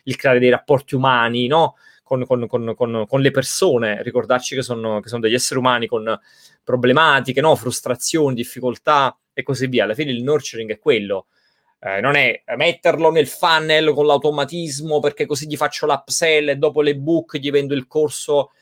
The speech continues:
a quattro e novantanove. No, quelle sono le cazzate che vendono alcuni americani che poi qualche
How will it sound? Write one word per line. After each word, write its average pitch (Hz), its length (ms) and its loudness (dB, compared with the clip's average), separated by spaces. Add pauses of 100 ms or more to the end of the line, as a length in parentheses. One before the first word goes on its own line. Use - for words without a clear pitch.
(100)
a 127 140 -6
quattro 151 300 0
e - 20 0
novantanove. 135 600 0
No, 147 260 0 (580)
quelle 156 220 -2
sono 127 840 0 (240)
le - 140 -4
cazzate 156 560 2
che 131 120 2
vendono 139 360 0
alcuni 143 420 -6
americani 131 640 0
che 117 100 -2
poi 131 200 2
qualche 113 600 -2